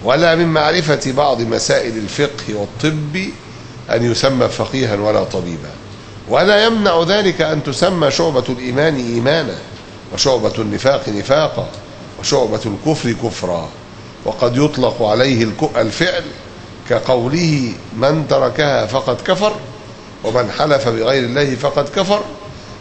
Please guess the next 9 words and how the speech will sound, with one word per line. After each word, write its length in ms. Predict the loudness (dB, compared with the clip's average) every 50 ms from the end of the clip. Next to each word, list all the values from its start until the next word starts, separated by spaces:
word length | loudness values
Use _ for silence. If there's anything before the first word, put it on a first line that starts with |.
| -6 -4
وقوله: 720 | -4 -2 0 2 2 2 2 2 2 2 2 2 0 0 0
"من 160 | 0 0 0 2
أتى 320 | 2 0 2 4 2 2 2
كاهنا 440 | 2 0 2 2 2 2 2 0
فصدقه 760 | 0 0 -4 -2 -2 -2 -2 0 -2 -2 2 2 2 2 2
بما 220 | 2 0 0 0 2
يقول 400 | 0 0 0 0 0 0 2 2
فقد 300 | 0 0 0 0 -4 0 0
كفر" 240 | 0 2 2 0